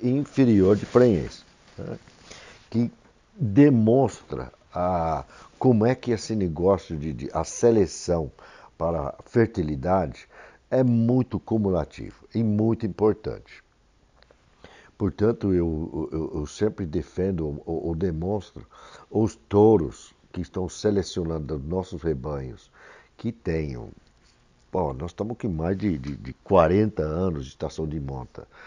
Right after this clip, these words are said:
São vinte e cinco anos, vinte e seis anos de programa de melhoramento genético. E é uma coisa que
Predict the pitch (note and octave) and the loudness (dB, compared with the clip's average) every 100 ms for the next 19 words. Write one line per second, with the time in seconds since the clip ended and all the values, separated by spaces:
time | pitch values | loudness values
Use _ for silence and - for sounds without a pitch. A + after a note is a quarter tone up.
0 | - - - F2+ D#2 G#2 B2 F2 - - | -20 -12 -4 -4 -2 -2 -2 -8 -12 -6
1 | A2+ - E2 F2 F2+ D#2+ A2+ - A2 F#2+ | -6 -4 -2 -2 -2 -4 -6 -4 2 2
2 | C#2 F2 G2 F#2 - E2 D2 F2+ F#2 E2 | 0 -4 -4 -8 -6 -4 0 0 -2 -4
3 | D#2+ E2 D#2+ D2 D#2 F#2+ F#2+ C#2 A#1+ - | -4 -2 -4 -6 -6 -4 -4 -6 -12 -18
4 | _ _ - - - - _ E2+ F#2+ G2+ | _ _ -20 -20 -20 -20 _ -4 -2 0
5 | G2+ F#2+ E2+ E2 E2 D#2 - F2 D#2+ | -2 -2 -4 -4 -4 -8 -6 -6 -6